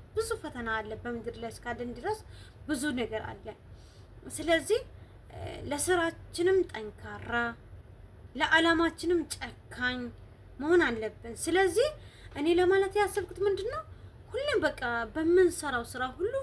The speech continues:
ጠንካራ ሰው መሆን አለብን። ጠንካራ ለምን፣ እ፣ ይጠቅመናል። እስከ መቼ ነው እስከ በአረብ ሀገር እየተንገላተደ? መዳም ቤት እኮ ሁሌ እኮ አንኖርም፣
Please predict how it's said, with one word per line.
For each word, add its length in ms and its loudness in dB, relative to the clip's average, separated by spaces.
ጠንካራ 580 -8
ሰው 220 -10
መሆን 320 -6
አለብን። 540 -12
ጠንካራ 560 -10
ለምን፣ 320 2
እ፣ 200 -8
ይጠቅመናል። 720 -4
እስከ 300 -2
መቼ 280 2
ነው 140 -2
እስከ 200 -8
በአረብ 400 4
ሀገር 320 0
እየተንገላተደ? 920 -2
መዳም 380 -2
ቤት 180 -2
እኮ 220 -8
ሁሌ 240 -2
እኮ 200 -10
አንኖርም፣ 500 -4